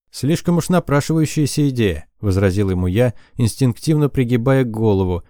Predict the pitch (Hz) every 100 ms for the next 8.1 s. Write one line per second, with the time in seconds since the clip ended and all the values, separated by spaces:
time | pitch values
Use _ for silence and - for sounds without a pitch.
0 | _ _ - 95 117 101 101 - 110 110
1 | 123 - 104 123 123 110 - 120 120 107
2 | 107 110 - - 110 - 110 85 82 -
3 | _ - 104 123 135 131 156 131 110 87
4 | 85 90 - _ - 113 120 113 107 110
5 | 135 131 90 85 80 - _ 117 - 127
6 | 123 175 - 117 98 110 82 - - -
7 | 175 160 139 123 113 110 98 - 92 80